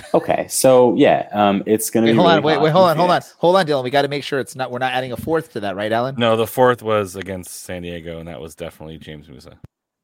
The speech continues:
Speaker 2: Okay.
Speaker 1: Okay, so, um, yeah, it's gonna be hot in Phoenix, and we are coming off of a poor result. Um, it's unclear how fit Kevin Alston is. It's unclear how fit Brent Richards is.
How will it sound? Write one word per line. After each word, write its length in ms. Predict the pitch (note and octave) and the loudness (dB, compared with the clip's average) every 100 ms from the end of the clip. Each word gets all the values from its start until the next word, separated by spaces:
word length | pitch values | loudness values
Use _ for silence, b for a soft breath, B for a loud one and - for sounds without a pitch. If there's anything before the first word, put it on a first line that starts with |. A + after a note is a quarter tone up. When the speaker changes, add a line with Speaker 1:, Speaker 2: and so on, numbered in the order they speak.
| _ _ _ - | _ _ _ -8
Speaker 2:
Okay. 260 | C3+ - - _ _ _ _ _ _ - | -6 -6 -12 _ _ _ _ _ _ -6
Speaker 1:
Okay, 240 | - - | -4 -6
so, 320 | - A#2+ G#2 | -4 0 0
um, 320 | G2 B2+ B2+ - | 0 -4 -4 -2
yeah, 280 | E3 A2+ - | 0 0 -2
it's 280 | G2+ F#2+ - | -8 -8 -4
gonna 160 | A2+ | -2
be 80 | A2+ | -2
hot 340 | G#2+ B2 E3+ C#3+ | 0 0 -2 -6
in 120 | D#3 | -4
Phoenix, 460 | D#3 F#3+ - - - | -2 -4 -6 -20 -14
and 320 | F#2+ F#2 F2+ | -10 -8 -6
we 200 | G2 F#2+ | -4 -2
are 300 | F#2 F#2 F2+ | -2 -2 -4
coming 240 | G2 F#2+ | -6 -6
off 160 | F2+ - | -6 -6
of 180 | F2+ E2+ | -8 -8
a 500 | - F2+ F2 F2 F2 F2 _ _ _ _ _ _ _ _ _ _ _ _ _ _ _ _ _ _ - | -6 -2 0 -2 -4 -10 _ _ _ _ _ _ _ _ _ _ _ _ _ _ _ _ _ _ -12
poor 380 | - G#2+ B2 | 2 4 4
result. 600 | C#3+ A2 G2+ D#3 - - _ - | 4 2 4 4 0 -18 _ -18
Um, 560 | G2+ G2+ G2 G2 G2 G2 | -12 -8 -6 -6 -8 -10
it's 160 | G2 - | -10 -8
unclear 480 | A2 A2 - G#2 F#2 | -4 -4 -2 -2 0
how 160 | F#2+ F2+ | -2 -2
fit 260 | F#2 F2 | -2 -4
Kevin 260 | - E2+ F2 | -4 -4 -2
Alston 400 | E2+ - E2 E2+ | -2 -4 -6 -4
is. 280 | E2 E2 - | -4 -6 -10
It's 120 | - - | -12 -8
unclear 400 | F2+ - F2 F2 | -10 -2 -2 0
how 140 | F2 | -4
fit 380 | - D#2 - - | -2 -2 -2 -6
Brent 180 | D#2+ - | -8 -6
Richards 380 | E2 E2 E2 | -8 -8 -6
is. 360 | D#2+ E2 E2 | -4 -4 -6